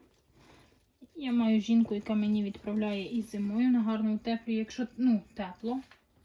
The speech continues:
Не дуже так прохладно. Ось бачите, клубень починає рости. І корінчики. Чудесне. Тому орхідейки я буду відновлювати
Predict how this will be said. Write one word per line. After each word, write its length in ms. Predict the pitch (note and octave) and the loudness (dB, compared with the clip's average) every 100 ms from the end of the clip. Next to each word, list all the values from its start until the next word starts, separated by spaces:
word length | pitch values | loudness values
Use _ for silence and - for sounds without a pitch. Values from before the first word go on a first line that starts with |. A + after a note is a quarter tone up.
| _ - | _ -6
Не 140 | A3+ | -2
дуже 260 | G#3+ A3+ G#3+ | 0 0 -2
так 220 | G#3+ - | -6 -8
прохладно. 500 | A3 G#3+ G#3 G3 A3 | -10 -8 -6 -4 -2
Ось 80 | G3+ | -4
бачите, 360 | A#3 B3 - C#4+ | -6 -10 -12 -14
клубень 440 | A3+ G#3+ G3+ A3 - _ _ _ _ _ _ _ _ _ _ _ _ - | -10 -6 -2 -2 -4 _ _ _ _ _ _ _ _ _ _ _ _ -20
починає 560 | - - A3 A3 G3+ | -12 -4 -2 -2 -4
рости. 300 | G3+ - - A#3 D4+ - - - - - - - - _ _ - - - - _ C4 | -8 -10 -2 0 0 -4 -4 0 0 -4 -12 -18 -20 _ _ -20 -20 -20 -20 _ 0
І 200 | C4 C#4 | 0 0
корінчики. 760 | - B3+ A3 G#3+ F#3+ - - - - - - - - - _ _ _ _ _ _ _ _ _ _ _ _ _ - | -2 0 4 2 2 -2 -12 -14 -16 -12 -12 -12 -16 -20 _ _ _ _ _ _ _ _ _ _ _ _ _ -6
Чудесне. 480 | A#3+ G3 - - G#3 - - _ _ _ _ _ _ _ _ _ _ _ _ _ _ _ _ _ _ _ _ - | -6 -6 -10 -16 -18 -20 -20 _ _ _ _ _ _ _ _ _ _ _ _ _ _ _ _ _ _ _ _ -10
Тому 560 | B3+ B3+ C#4 C#4+ C4+ - - - - | -4 -2 -2 -2 -4 -6 -16 -20 -16
орхідейки 580 | A#3+ A3+ A#3 B3+ B3+ A#3+ | -14 -8 -4 -2 -4 -4
я 100 | A#3+ | -4
буду 160 | G#3+ A3+ | -2 -2
відновлювати 720 | A3+ A#3 A#3 A3 A3 - | 0 0 0 0 -4 -8